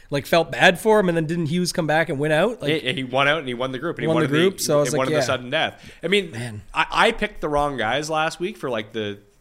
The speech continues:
Speaker 2: the losers, but I nailed Herbert in the Hatton group.
Speaker 1: Had that.
Speaker 2: Because that was sort of
Speaker 1: We did talk about the Burns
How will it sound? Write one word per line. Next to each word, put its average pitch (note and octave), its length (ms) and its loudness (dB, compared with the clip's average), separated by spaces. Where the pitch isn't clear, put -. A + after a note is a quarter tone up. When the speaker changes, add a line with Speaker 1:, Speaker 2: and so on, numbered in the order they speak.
Speaker 2:
the B2 80 -6
losers, C#3 380 -6
but C3+ 200 -6
I G2 220 -4
nailed C3 380 -4
Herbert C#3 440 -8
in A2+ 120 -10
the F#2+ 80 -8
Hatton A#2 320 -4
group. D#2 480 -18
Speaker 1:
Had C3 180 -6
that. C#3+ 340 -8
Speaker 2:
Because A#2+ 260 -6
that B2 140 0
was A2+ 160 -4
sort B2 160 -4
of A#2 40 -2
Speaker 1:
We E3 100 2
did F#3+ 220 8
talk F#3+ 260 6
about F#3 180 0
the E3+ 60 -2
Burns F3 480 2